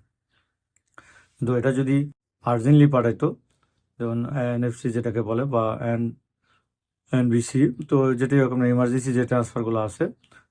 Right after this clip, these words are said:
এটা যদি পাঠায় তাহলে কিন্তু সাথে সাথে টাকাটা জমা হয়ে যায়, কিন্তু তারা এটা করে না। তারা হলো ইএফটির মাধ্যমে টাকাটা পাঠায়, এই জন্য সময়টা বেশি লাগে। তো আপনার যদি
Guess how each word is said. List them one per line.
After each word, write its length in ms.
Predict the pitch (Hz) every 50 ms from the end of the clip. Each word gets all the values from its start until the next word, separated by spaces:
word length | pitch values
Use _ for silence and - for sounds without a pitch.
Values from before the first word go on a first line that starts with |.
| _ _ -
এটা 160 | 127 123 143 135 131
যদি 140 | 131 123 127 120 -
পাঠায় 240 | 117 107 131 147 143
তাহলে 200 | 139 123 123 123 123
কিন্তু 160 | 123 127 147 143 -
সাথে 160 | 131 117 120 113
সাথে 140 | 117 110 113 120
টাকাটা 200 | 110 110 107 107 101
জমা 180 | 110 107 107 104 104
হয়ে 120 | 107 110 120
যায়, 100 | 151 180 -
কিন্তু 180 | - 117 110 - -
তারা 120 | 117 110 110 107
এটা 100 | 113 110 -
করে 140 | 123 120 120 117 117
না। 40 | 127 143
তারা 140 | 123 110 110 110
হলো 160 | 110 110 110 110 113 - _ _ _ _ _ _ -
ইএফটির 340 | 127 131 127 123 - 135 123
মাধ্যমে 240 | 123 117 113 113 113 104
টাকাটা 240 | 113 101 107 107 107 101 -
পাঠায়, 260 | 110 101 135 147 - - _ _ _ _ _ _ _ -
এই 100 | 123 117
জন্য 140 | 113 113 117 107 110
সময়টা 260 | 113 110 107 113 107 107
বেশি 160 | 120 117 120 127 113
লাগে। 180 | 107 95 95 92 - _ _ _ _ _ _ _ _ _ _ _
তো 60 | - 113 110 113
আপনার 160 | 113 123 127 120 120
যদি 140 | 117 120